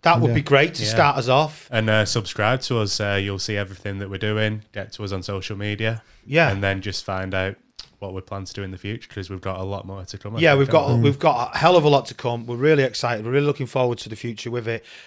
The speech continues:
Speaker 1: Um, like, share, drop a comment. Uh, I
Speaker 3: Talk
Speaker 1: think
Speaker 3: to us about what you wanna hear.
Speaker 1: Yeah,
Speaker 3: That's,
Speaker 1: exactly,
Speaker 3: uh,
Speaker 1: yeah.
Speaker 3: that's the main
Speaker 1: The
Speaker 3: thing.
Speaker 1: truth. The truth behind the building site.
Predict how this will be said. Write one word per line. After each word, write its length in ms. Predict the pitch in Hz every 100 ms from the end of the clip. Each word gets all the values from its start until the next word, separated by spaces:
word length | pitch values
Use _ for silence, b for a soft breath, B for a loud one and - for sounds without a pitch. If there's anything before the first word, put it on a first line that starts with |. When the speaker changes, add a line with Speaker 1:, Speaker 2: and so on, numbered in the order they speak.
| B
Speaker 1:
Um, 300 | 123 117 113 b b b b b _ _ _ _
like, 380 | 147 160 165 165
share, 680 | - - 143 139 139 131 - _ _ _ _ _
drop 240 | - 160 156
a 60 |
comment. 520 | 139 139 135 131 127 127 _ _ _ -
Uh, 420 | 127 127 131 127 131 _ _ _ _ _ _ _ _ _ -
I 40 | -
Speaker 3:
Talk 180 | 123 131
Speaker 1:
think 80 |
Speaker 3:
to 80 | 127
us 80 | 107
about 240 | 107 98
what 160 | 98 98
you 120 | 104
wanna 220 | 101 90
hear. 200 | 107 104 92 _
Speaker 1:
Yeah, 220 | - 107 90
Speaker 3:
That's, 160 | 98
Speaker 1:
exactly, 400 | 107 107 92 92 98
Speaker 3:
uh, 60 | 98
Speaker 1:
yeah. 20 |
Speaker 3:
that's 160 | -
the 80 | -
main 140 | 95 98
Speaker 1:
The 80 |
Speaker 3:
thing. 120 | 147 -
Speaker 1:
truth. 600 | 160 160 - - - -
The 100 | 160
truth 460 | - 262 175 -
behind 460 | - 82 80 78 73
the 200 | - 76 _ _
building 360 | - 165 143 113
site. 500 | - - 107 -